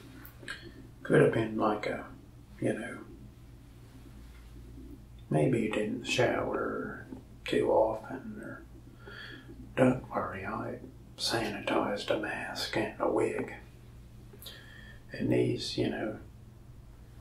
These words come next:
are totally disinfected. And they are top quality, may I say.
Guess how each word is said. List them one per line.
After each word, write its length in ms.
are 180
totally 500
disinfected. 1120
And 260
they 160
are 380
top 320
quality, 540
may 240
I 240
say. 500